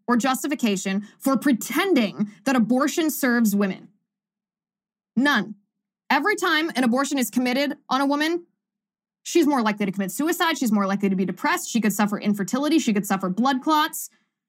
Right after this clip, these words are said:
The physical, emotional, and mental health of women who get abortions is hurt by the abortion, not to mention the unborn women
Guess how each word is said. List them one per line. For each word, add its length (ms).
The 80
physical, 760
emotional, 760
and 200
mental 380
health 480
of 160
women 240
who 100
get 140
abortions 720
is 180
hurt 260
by 220
the 120
abortion, 580
not 220
to 60
mention 260
the 80
unborn 400
women 440